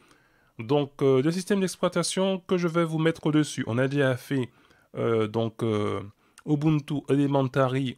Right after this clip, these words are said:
on a fait Linux Mint, on a fait Manjaro, on a fait, euh, M X Linux. Donc on a déjà vu le bureau Niom, le bureau Panthéon, le bureau Cinnamon, le bureau K D E et le bureau, euh, donc X F C E.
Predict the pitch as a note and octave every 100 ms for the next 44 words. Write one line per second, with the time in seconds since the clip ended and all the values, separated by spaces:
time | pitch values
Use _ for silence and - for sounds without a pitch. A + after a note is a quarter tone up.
0 | - G#2+ G#2+ G#2+ - B2+ A#2+ A#2 B2+ B2+
1 | - C#3+ A#2 G#2+ G#2 B2 A#2 A#2 A2+ A2
2 | A#2+ B2+ A2 A2 G#2+ - B2 B2 G#2+ G#2
3 | G2+ - C#3+ C#3+ - A2+ G#2 G3+ - A#2
4 | A2+ A2+ A#2 A#2 A#2+ A2+ G#2+ A#2 A2+ A#2
5 | - _ - A#2+ C3 A#2+ A2 A2 A2 A#2
6 | B2+ B2+ - _ _ D3 D#3 - D3 B2
7 | A2+ A2 A2 A#2 A2+ C3 B2 - _ _
8 | _ - - C#3+ B2+ C3 D3 F3+ D3+ A#2+
9 | A#2+ B2 C3 - D3 C#3 B2+ B2 D3 -
10 | - B2+ A2+ G#2+ G#2+ G#2+ G#2+ A#2 - G#2
11 | F#2+ F#2+ F#2+ G2 - _ - C#3+ - C3+
12 | - - G#2